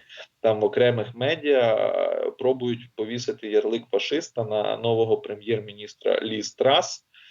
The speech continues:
е, чи на новообраного прем'єр-міністра, е, Італії пані Мелоні.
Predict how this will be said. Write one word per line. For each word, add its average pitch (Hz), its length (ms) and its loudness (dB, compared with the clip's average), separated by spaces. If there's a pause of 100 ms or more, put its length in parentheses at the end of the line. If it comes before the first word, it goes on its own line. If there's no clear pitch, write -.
(300)
е, 101 400 -2
чи 135 240 0
на 120 360 2
новообраного 120 800 0
прем'єр-міністра, 110 1200 0
е, 98 880 -2
Італії 110 1400 0
пані 113 300 0
Мелоні. 117 380 0